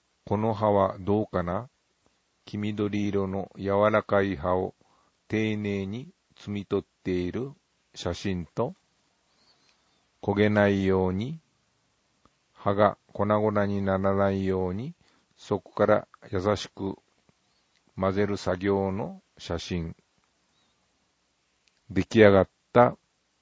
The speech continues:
茶葉の写真の三枚の写真が掲載されています。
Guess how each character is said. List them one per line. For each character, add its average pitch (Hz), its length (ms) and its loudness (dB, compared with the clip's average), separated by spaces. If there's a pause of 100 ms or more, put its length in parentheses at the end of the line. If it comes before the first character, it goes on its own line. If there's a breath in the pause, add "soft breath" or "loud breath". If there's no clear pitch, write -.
(760)
茶 98 160 6
葉 101 140 8
の 117 220 0
写 90 180 0
真 92 360 -4 (760)
の 139 280 0
三 107 440 0
枚 110 260 2
の 143 240 0
写 - 180 4
真 92 360 -2
が 139 260 4
掲 92 240 6
載 131 260 6
さ 92 200 4
れ 90 100 4
て 139 200 4
い 92 100 2
ま 82 140 -2
す。 - 300 -10